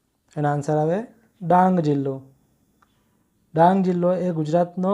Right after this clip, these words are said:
વિસ્તારની દ્રષ્ટિએ સૌથી નાનો જિલ્લો છે. ત્યાં ડાંગ દરબાર ભરાય છે,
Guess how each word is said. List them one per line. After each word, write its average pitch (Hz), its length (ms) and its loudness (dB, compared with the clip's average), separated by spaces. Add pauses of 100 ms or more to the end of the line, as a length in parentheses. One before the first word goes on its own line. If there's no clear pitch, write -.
વિસ્તારની 180 500 -2
દ્રષ્ટિએ 180 320 -2
સૌથી 202 460 0
નાનો 175 200 2
જિલ્લો 151 280 -2
છે. 139 180 -10 (1700)
ત્યાં 165 200 2
ડાંગ 170 240 4
દરબાર 175 340 4
ભરાય 165 320 4
છે, 165 100 -2